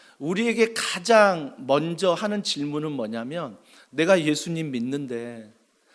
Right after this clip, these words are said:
내가 예수님 믿는데, 내가 그 믿음을 지키고자 이렇게 열심히 하는데 하나님 정말 계시는 거 맞습니까? 더 나아가 하나님 저 사랑하십니까?"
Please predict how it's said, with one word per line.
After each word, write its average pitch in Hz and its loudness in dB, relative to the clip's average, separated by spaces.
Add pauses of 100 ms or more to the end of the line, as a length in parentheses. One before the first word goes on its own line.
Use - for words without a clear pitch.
(140)
내가 185 4
예수님 175 0
믿는데, 131 -4 (360)
내가 165 2
그 208 0
믿음을 196 6
지키고자 175 -2
이렇게 240 4
열심히 170 2
하는데 139 -4 (240)
하나님 196 0
정말 143 -2
계시는 143 -4
거 139 -6
맞습니까? 123 -10 (920)
더 143 -2
나아가 120 -2 (240)
하나님 180 -2
저 131 -8
사랑하십니까?" 165 -12